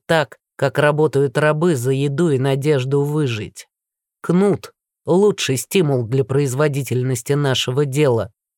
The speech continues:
«Так если на вашем руднике всё так замечательно, зачем вы лезете в наши дела?» спросила я, смерив наглеца быстрым взглядом. Что-то здесь явно было не так. Но что?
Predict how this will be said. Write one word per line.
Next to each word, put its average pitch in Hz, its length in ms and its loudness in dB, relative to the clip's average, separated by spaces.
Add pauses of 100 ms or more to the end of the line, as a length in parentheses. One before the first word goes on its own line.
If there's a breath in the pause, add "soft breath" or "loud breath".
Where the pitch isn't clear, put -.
(480)
«Так - 180 -4
если 226 360 0
на 220 180 2
вашем 208 360 0
руднике 226 500 0
всё 202 220 -2
так 196 240 -2
замечательно, 170 960 -2 (240)
зачем 208 460 -2
вы 208 100 2
лезете 208 480 0
в 190 80 -6
наши 226 340 0
дела?» 135 440 0 (360)
спросила 175 540 -2
я, 190 220 0
смерив 170 440 0
наглеца 165 540 -2
быстрым 175 480 -2
взглядом. 156 640 0 (380)
Что-то - 520 -4
здесь 175 380 -2
явно 180 400 2
было 180 280 2
не 180 200 2
так. 151 560 -4 (340)
Но 160 160 -2
что? 175 540 -2